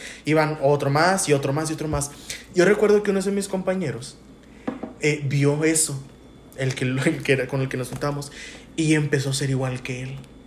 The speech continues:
Quiso como que tener, quiso como que llamar la misma atención como que lo hacía para tener gente como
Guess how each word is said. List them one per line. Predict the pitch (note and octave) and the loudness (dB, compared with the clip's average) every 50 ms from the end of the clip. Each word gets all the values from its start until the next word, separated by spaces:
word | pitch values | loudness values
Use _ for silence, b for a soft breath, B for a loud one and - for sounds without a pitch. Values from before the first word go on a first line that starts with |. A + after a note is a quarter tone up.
| - - - - - - - - - - | -20 -20 -20 -20 -20 -20 -20 -18 -8 -4
Quiso | - D#3+ F3 F#3 F3+ - G#3 G#3+ G#3+ | 0 0 2 2 2 4 4 4 4
como | G#3 G3+ G3 F3+ - | 4 2 2 0 0
que | - D3 C#3 C3+ | 0 0 0 0
tener, | C#3 - C#3+ C#3+ C#3 C#3+ C#3+ C#3+ C#3+ | 2 2 2 4 4 2 2 0 -6
quiso | - - D#3 D3+ C#3+ F3+ | -6 -4 -2 -2 -2 -2
como | F3+ G3 F#3 | -2 -2 -2
que | - E3+ D#3 | 0 2 2
llamar | D#3 C#3+ C#3 C#3 C3+ | 4 4 2 2 2
la | D3+ D#3+ D#3+ | 2 2 2
misma | D#3 D#3 D#3+ D#3+ E3 F3+ F3+ | 2 0 0 0 0 -2 -2
atención | F3+ F3+ E3 D3 C3+ D3 C#3+ C#3 - | -2 -2 -4 -4 -2 -4 -4 -4 -6
como | - E3 D#3+ D3 | -6 -6 -6 -2
que | D3+ C#3 | 0 0
lo | D3 C#3+ | 0 2
hacía | C#3 D#3+ D#3 D3+ | 2 2 2 2
para | E3 D#3 D3+ D3+ | 4 2 2 2
tener | - C#3+ C3 C3 B2+ C3 | 2 0 0 0 -2 0
gente | - D3+ D3 C#3 C#3 D#3+ | -2 -2 -2 0 -4 -4
como | D#3 D#3+ D#3 C#3+ C3 | -4 -2 -2 -2 -2